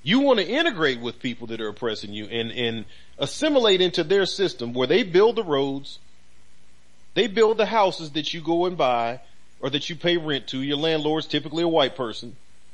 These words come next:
You drive the cars they build on the roads that they build. They police those roads. They police those neighborhoods. They teach your children in the schools. They take care of you when you go to their hospitals.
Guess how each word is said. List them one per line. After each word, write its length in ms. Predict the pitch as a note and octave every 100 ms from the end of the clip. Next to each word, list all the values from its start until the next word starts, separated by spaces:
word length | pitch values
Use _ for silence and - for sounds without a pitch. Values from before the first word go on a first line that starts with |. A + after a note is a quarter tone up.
| - - - - - - - - - - - - - - - - -
You 120 | E3
drive 280 | F3+ G#3+ G#3
the 60 | G3+
cars 340 | A3+ A3 G3+
they 160 | G3 G#3+
build 340 | E3+ G3+ E3+
on 160 | D#3 D#3
the 100 | D#3
roads 320 | D3+ F#3 D#3
that 120 | C#3+ C#3+
they 140 | C3
build. 400 | A#2 B2 A2+ A#2+ - - - - - - - - - - - - - - - - - -
They 120 | D#3+
police 400 | F3+ A#3+ A#3+ A3
those 260 | - D3+ A#2+
roads. 600 | A#2+ A2+ A2+ C3+ - - - - - - - - - - - - -
They 120 | D#3
police 400 | E3+ A3+ A#3 A3
those 200 | - D#3+
neighborhoods. 680 | D3 B2+ A#2 A2+ A#2 A#2+ - - - - - - - - - - - - -
They 120 | G3+
teach 340 | - A#3+ -
your 80 | F3+
children 420 | D#3 D#3 C3 A#2+
in 100 | A#2+
the 60 | A#2
schools. 480 | - A#2 A2+ A#2+ - - -
They 120 | F#3
take 280 | F#3 A3 G#3+
care 200 | A#3 G3+
of 100 | D#3+
you 120 | D#3
when 120 | D3+
you 80 | C#3+
go 160 | D3 C#3+
to 80 |
their 160 | C3 C3+
hospitals. 640 | A#2+ G2+ - G#2+ A#2 -